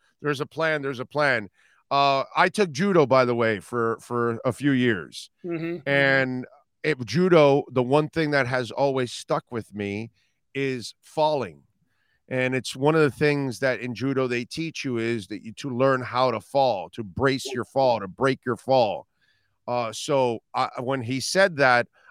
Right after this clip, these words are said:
Speaker 1: I know it sounded foreign to a lot of people, especially if you've never taken judo, uh, before, but it is so, it's part of your lessons. And so your thoughts on, on those kind of things that
Speaker 2: Yeah,
Speaker 1: they're trying.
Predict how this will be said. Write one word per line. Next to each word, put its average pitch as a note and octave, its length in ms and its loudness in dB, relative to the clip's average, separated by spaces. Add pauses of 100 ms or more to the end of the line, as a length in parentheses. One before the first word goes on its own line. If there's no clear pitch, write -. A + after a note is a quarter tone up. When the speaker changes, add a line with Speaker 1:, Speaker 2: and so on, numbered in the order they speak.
Speaker 1:
I C3 80 2
know D3 160 4
it D#3 100 2
sounded C#3+ 460 2
foreign C#3 520 2
to C3 180 -4
a A#2+ 40 0
lot C3 240 2
of B2+ 100 -6
people, C3 420 -4
especially B2+ 520 -4
if A2 140 -8
you've A#2 120 -6
never B2 240 -2
taken G#2+ 400 -6
judo, A#2 560 2 (340)
uh, A#2+ 180 0
before, A2+ 640 0 (300)
but C3 160 4
it B2+ 120 4
is C#3+ 480 2 (200)
so, - 320 -4 (100)
it's C#3+ 200 -4
part D3+ 420 2
of C#3+ 240 0
your B2 180 0
lessons. A#2+ 800 -2 (400)
And C3 200 -4
so B2+ 360 2
your B2+ 260 0
thoughts D3+ 460 2
on, G2+ 380 2 (120)
on G#2 460 -2
those B2 320 0
kind A#2 240 0
of G2 100 -6
things G#2+ 320 -2
that G2 140 -2
Speaker 2:
Yeah, F#3 140 6
Speaker 1:
they're F#3 100 2
trying. G#2+ 200 0